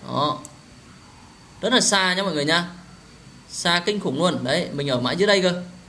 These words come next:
Ý nãy mình nói là nếu mà ví dụ như là nó xả mà, mà, mà tràn được xuống tới chỗ mình thì khả năng là không có rồi. Nhưng mà nếu mà có tới ấy, thì nó sẽ đổ ra biển đây. Cái chỗ mình đang ở đây. Thì tới đây ấy, nó sẽ đổ hết ra biển. Biển đây rồi. Đó, mọi người có thể thấy này,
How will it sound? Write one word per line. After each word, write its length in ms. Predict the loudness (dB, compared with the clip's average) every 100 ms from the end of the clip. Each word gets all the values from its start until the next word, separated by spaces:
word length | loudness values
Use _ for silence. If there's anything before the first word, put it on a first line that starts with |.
| -20 -20 -20 -20 -2
Ý 140 | 2 4
nãy 220 | 4 2
mình 160 | 2
nói 180 | 4 4
là 120 | 4
nếu 160 | 2 2
mà 120 | 2
ví 180 | 2 2
dụ 100 | 2
như 220 | 2 2
là 480 | 2 4 4 2 -2 -6 -18 -20 -20 -20 -20 -20 -10
nó 160 | -4 0
xả 340 | 2 0 0
mà, 120 | -2
mà, 440 | -2 -4 -6 -4 -2
mà 160 | -2
tràn 380 | 0 0 0 -2
được 140 | -6 -8 -6
xuống 280 | -2 0 2
tới 160 | 2 2
chỗ 60 |
mình 240 | 2 0 0
thì 120 | -4 -6
khả 140 | -6 -4
năng 160 | -2
là 80 | -2
không 180 | -2 0
có 180 | 2 4
rồi. 140 | 2 0 -14 -12
Nhưng 80 | -2
mà 60 | 0
nếu 120 | 2
mà 100 | 2
có 60 | 0
tới 320 | 2 6 6
ấy, 160 | 6 4 -4
thì 100 | -2
nó 160 | -2 -2
sẽ 140 | 0
đổ 140 | 2 2
ra 60 |
biển 200 | 2 2
đây. 160 | 2 2
Cái 200 | -2 -6
chỗ 120 | -4
mình 120 | -2
đang 120 | 0 0
ở 160 | 0
đây. 160 | -2 -4 -10 -14 -12
Thì 80 | 2
tới 160 | 4 4
đây 200 | 4 4
ấy, 60 |
nó 100 | 2
sẽ 140 | -2 0
đổ 180 | 0
hết 60 | 0
ra 100 | -2
biển. 220 | 0 -2 -4 -14 -14 -4
Biển 180 | -2 2
đây 120 | 2
rồi. 120 | 0 -4 -14 -20 -20 -8
Đó, 140 | -4 -2
mọi 120 | -2
người 100 | -4
có 60 | -4
thể 60 |
thấy 160 | -4 -4
này, 140 | -4